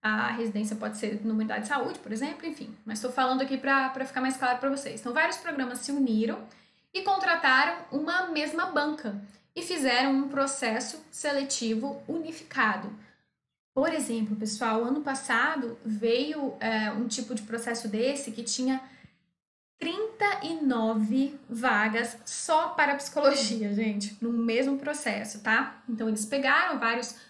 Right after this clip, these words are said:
várias instituições diferentes, se uniram, contrataram uma banca e fizeram uma prova única. Isso tem acontecido, é, recorrentemente, tá? Cada vez mais dentro aí das provas pra residência.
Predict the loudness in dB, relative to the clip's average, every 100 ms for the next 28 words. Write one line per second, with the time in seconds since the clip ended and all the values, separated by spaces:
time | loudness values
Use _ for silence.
0 | 0 2 4 2 0 -2 -6 -4 -2 -2
1 | -2 -2 -2 -2 -6 -6 -6 -4 -4 -4
2 | -2 -2 -2 -2 0 0 0 0 -2 -4
3 | -8 -4 -2 0 -2 -2 0 0 0 -4
4 | -2 -2 2 2 0 -8 -8 -10 -4 -4
5 | -4 -6 -8 -6 -4 -2 -2 -4 -6 -18
6 | _ _ -4 0 2 0 0 0 0 0
7 | -2 -2 -2 0 0 0 0 -2 0 0
8 | 2 2 0 0 0 0 0 -2 -4 -6
9 | -18 -4 0 2 0 -2 -2 0 -2 -4
10 | 0 2 0 -6 -4 0 0 0 -6 -8
11 | -10 -12